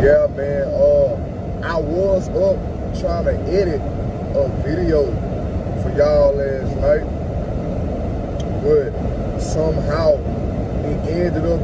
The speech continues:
getting deleted and I couldn't find it. And I'm making a new one. So, man, listen, I know the first video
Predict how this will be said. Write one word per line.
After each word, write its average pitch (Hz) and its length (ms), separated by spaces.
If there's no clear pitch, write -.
getting 156 240
deleted - 500
and - 100
I - 120
couldn't - 360
find 165 380
it. - 160
And 139 420
I'm - 200
making 175 220
a 151 200
new 214 140
one. - 680
So, 156 260
man, 151 440
listen, 170 320
I 151 220
know 175 300
the 117 100
first 175 380
video - 460